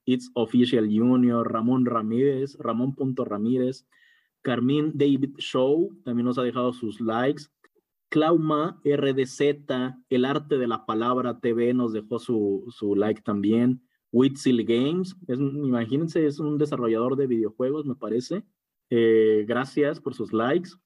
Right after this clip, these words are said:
Tenemos a, a muchos de ustedes, Pedro Marcano, guion, eh, guion bajo L T E, Remy Cast, el ingeniero Fred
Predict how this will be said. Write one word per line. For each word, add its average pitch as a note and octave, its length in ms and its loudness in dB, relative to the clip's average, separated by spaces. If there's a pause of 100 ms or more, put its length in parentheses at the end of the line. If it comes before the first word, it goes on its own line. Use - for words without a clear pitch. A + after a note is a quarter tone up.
(260)
Tenemos B2+ 500 -2
a, A2+ 240 -4
a B2 120 4
muchos E3 400 2
de C3+ 60 4
ustedes, D#3 560 0 (140)
Pedro C#3+ 360 2
Marcano, B2 800 0
guion, B2 440 -2
eh, A2+ 380 -4
guion A#2+ 220 0
bajo A#2+ 240 -2
L A2 140 -2
T A#2 480 0
E, B2 80 -6 (200)
Remy B2+ 440 -2
Cast, B2 480 -2
el A#2+ 120 0
ingeniero A#2+ 560 0
Fred B2+ 300 -2